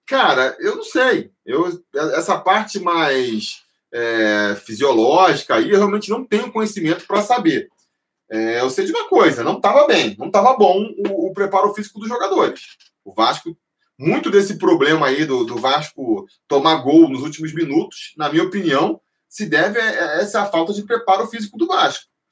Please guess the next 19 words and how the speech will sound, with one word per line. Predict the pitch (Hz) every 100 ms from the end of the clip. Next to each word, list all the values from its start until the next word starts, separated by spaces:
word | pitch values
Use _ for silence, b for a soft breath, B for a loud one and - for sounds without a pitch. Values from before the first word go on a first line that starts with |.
| _ _
Então | - 190
vamos | 254 370
ver, | 247 254
né? | 160
Vamos | 127 208
torcer | 233 - 214 240
pro, | 330 320 -
pro | 240
Lucha | 226 240
tá | 277
certo. | - 392 381 - _ _ _ _ _ _ _ _ _ _
Trouxe | 139 185 156
ali | 139
um | 165
preparador | 165 156 156 143 139
físico | - 160 - -
também | 123 139 147
renomado, | 123 143 113 113 196 170 131
né? | 143 156